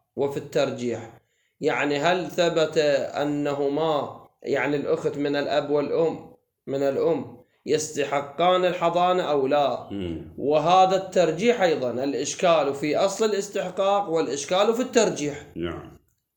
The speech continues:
Speaker 1: شنو، ليش ترجح الأخت على، أخت الأب على الأم،
Speaker 2: نعم.
Speaker 1: على طرف الأم؟ التردد اللي المصنف ذهب إليه، قال هو تساويهما في الدرجة.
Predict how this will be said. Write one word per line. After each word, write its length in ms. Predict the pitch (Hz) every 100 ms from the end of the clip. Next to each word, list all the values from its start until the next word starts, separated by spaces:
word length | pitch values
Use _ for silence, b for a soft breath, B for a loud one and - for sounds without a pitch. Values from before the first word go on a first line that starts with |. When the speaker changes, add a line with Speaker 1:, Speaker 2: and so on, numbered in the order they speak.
| _ _ _ _ _ _
Speaker 1:
شنو، 280 | - 220 226
ليش 180 | 220 233
ترجح 480 | 220 196 175 151 160
الأخت 400 | 156 143 160 143
على، 160 | 143
أخت 300 | - 147 -
الأب 260 | 165 135 160
على 200 | 120 156
الأم، 320 | 147 135 143
Speaker 2:
نعم. 140 | - -
Speaker 1:
على 200 | 151 147
طرف 300 | 147 147 147
الأم؟ 440 | 131 139 - - _ _ _ _ _ _ -
التردد 680 | - 143 175 220 202 220 220
اللي 680 | - 185 185 185 180 170 - - -
المصنف 760 | 156 160 180 170 165 160 165 - - -
ذهب 300 | 139 160 160
إليه، 420 | 156 156 156 151 147
قال 220 | 170 180
هو 140 | 180
تساويهما 840 | 180 175 175 170 185 196 190 190
في 100 | 180
الدرجة. 760 | 170 160 196 151 110 87 87